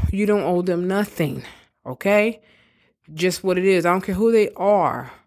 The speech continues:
You don't owe them anything, okay? So I just wanted you to understand that, because you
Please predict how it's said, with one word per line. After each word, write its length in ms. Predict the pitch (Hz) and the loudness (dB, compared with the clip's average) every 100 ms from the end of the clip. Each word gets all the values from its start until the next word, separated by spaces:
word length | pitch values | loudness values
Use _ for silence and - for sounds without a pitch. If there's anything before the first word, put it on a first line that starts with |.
| _ _ _ _ - | _ _ _ _ -10
You 240 | 185 208 180 | 0 0 0
don't 380 | 185 165 170 - _ | 0 0 -2 -8 _
owe 320 | 180 202 208 | 2 4 4
them 320 | 196 175 165 147 - _ _ | 0 -4 -4 -6 -12 _ _
anything, 760 | 311 370 330 - - 117 - - - | 2 4 2 -2 -6 -6 -8 -20 -8
okay? 480 | 196 - 311 302 311 - _ _ _ - - _ | -8 -2 0 0 -2 -12 _ _ _ -20 -20 _
So 220 | - 220 | 0 4
I 140 | 165 190 | 4 2
just 180 | 180 | 0
wanted 400 | 165 226 240 226 | 0 2 2 0
you 80 | 226 | -2
to 100 | 185 | -2
understand 600 | 185 170 - 214 208 185 | 0 -4 -2 0 2 2
that, 240 | 147 139 - - - _ - | 0 -2 -6 -18 -20 _ -6
because 440 | - - 170 147 | -6 0 0 2
you 320 | 180 202 208 | 2 2 2